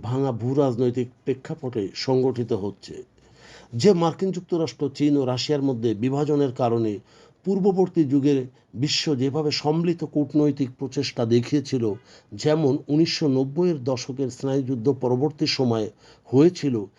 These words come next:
সেভাবে সম্মিলিত কূটনৈতিক প্রচেষ্টা পরিচালন করা প্রায় অসম্ভব হয়ে পড়ে, যার জন্যে মধ্যপ্রাচ্যে বাস্তবে পুনর্গঠনকারী পদক্ষেপগুলি থেকে অনেকটা খালি করা বা বিচ্ছিন্ন দেখতে পাওয়া যায়।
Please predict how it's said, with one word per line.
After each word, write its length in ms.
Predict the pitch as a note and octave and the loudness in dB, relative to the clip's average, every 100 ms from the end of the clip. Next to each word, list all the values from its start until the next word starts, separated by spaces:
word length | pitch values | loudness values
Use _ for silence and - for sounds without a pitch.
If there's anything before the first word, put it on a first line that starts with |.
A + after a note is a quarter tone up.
| - - | -20 -10
সেভাবে 420 | - E3 E3 D3+ | -4 -2 -2 -2
সম্মিলিত 520 | - D3+ D3 C#3 C3+ | -2 0 2 2 0
কূটনৈতিক 600 | B2+ C3+ C#3 D3+ D#3+ D#3 C#3+ | -2 -2 -2 0 0 -2 -8
প্রচেষ্টা 460 | D3 C#3 C#3 - C3 | -8 -4 -6 -4 -4
পরিচালন 600 | B2 C3+ C3+ C3 C3+ B2 B2 | -2 0 0 2 2 4 0
করা 280 | B2 A2+ F#2+ - | 0 -2 -4 -8
প্রায় 220 | C3 A2+ G#2 | -2 -2 0
অসম্ভব 520 | A#2+ - C3 B2+ A#2 | -4 -2 -2 0 0
হয়ে 220 | G#2 G#2+ F#2+ | 2 2 0
পড়ে, 220 | G2 F2+ - _ _ _ _ - _ | -8 -10 -18 _ _ _ _ -20 _
যার 280 | G2 C#3+ D#3 | -4 -2 0
জন্যে 300 | E3 F#3 D#3 C3+ | 2 4 4 2
মধ্যপ্রাচ্যে 920 | C3+ D3 C#3+ F3+ F3 D#3+ _ - D#3 C3+ - _ - | 0 -2 -2 -4 -6 -8 _ -4 -2 -2 -8 _ -4
বাস্তবে 440 | C3+ C3+ - D3+ C#3+ | -4 -2 0 2 2
পুনর্গঠনকারী 1500 | - D#3 D#3 D3+ D#3 C#3+ C#3+ B2+ B2 _ _ _ D3 C#3 A#2+ A2+ | 2 2 2 2 0 2 0 0 -6 _ _ _ 0 2 2 -2
পদক্ষেপগুলি 840 | - C#3 F3 - E3 E3 C#3 C#3+ C3+ | -4 -2 -2 -4 -6 -4 0 2 2
থেকে 280 | C#3 B2+ A2+ - | 0 0 0 -2
অনেকটা 600 | C#3 E3 E3 _ - B2+ A#2 | -4 -4 -8 _ -6 -4 -4
খালি 300 | - B2+ C#3 | -4 -2 -2
করা 300 | C3+ C3 A2 G2 - _ - | 0 0 0 -4 -16 _ -4
বা 140 | A2 A2 | 0 0
বিচ্ছিন্ন 500 | G#2+ B2 - D3 A#2+ G2+ | 0 -4 -2 0 2 0
দেখতে 340 | G#2 A#2+ - A2+ | -2 -2 -2 -6
পাওয়া 280 | G#2+ G2+ F#2+ | -4 -6 -6
যায়। 220 | F#2 | -10